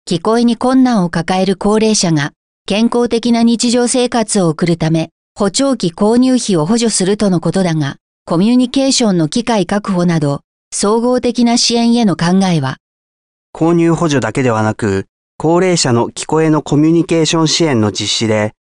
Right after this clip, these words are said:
Speaker 2: 加齢性難聴の早期発見、対応を行うことで、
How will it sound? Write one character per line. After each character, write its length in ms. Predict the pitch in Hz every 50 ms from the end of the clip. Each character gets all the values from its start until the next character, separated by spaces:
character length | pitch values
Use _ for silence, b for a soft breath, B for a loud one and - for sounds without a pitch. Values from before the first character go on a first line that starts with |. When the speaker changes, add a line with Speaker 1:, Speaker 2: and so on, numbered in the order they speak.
| _ _
Speaker 2:
加 160 | - 131 127
齢 200 | 156 175 175 165
性 220 | - 180 170 170
難 240 | 160 160 160 156 143
聴 260 | - - 151 147 147
の 200 | 139 139 135 - - _ _ _ -
早 200 | - 170 170 160
期 120 | - - 127
発 220 | 117 113 98 -
見、 300 | - 120 110 107 101 - - _
対 320 | - - 131 139 147 147 151
応 260 | 147 143 139 135 131
を 60 | 120
行 80 | - 131 131 131 127
う 80 | 117
こ 100 | - 156
と 100 | - 127
で、 260 | 110 104 101 98 95